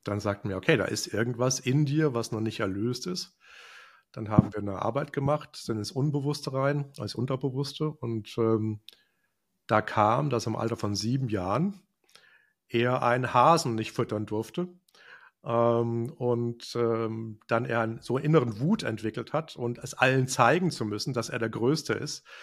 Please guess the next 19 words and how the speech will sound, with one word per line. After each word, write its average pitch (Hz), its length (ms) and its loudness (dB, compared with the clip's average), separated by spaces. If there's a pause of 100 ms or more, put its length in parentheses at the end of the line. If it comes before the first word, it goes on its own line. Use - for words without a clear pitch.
(380)
dass 117 180 0
er 127 100 2
halt 123 220 4
so 110 140 0
ein 107 100 -2
Bühnenprogramm 135 580 0
aufgesetzt 123 640 -2
hat, 117 200 -4
dass 104 160 -4
er 104 240 -6
halt, 104 440 -4
ähm, 104 480 -4 (760)
andere 131 260 4
Leuten 120 340 4
auch 117 160 -2
gecoacht - 600 -2
hat, 160 120 0
aber 120 220 -2
nicht 131 500 -2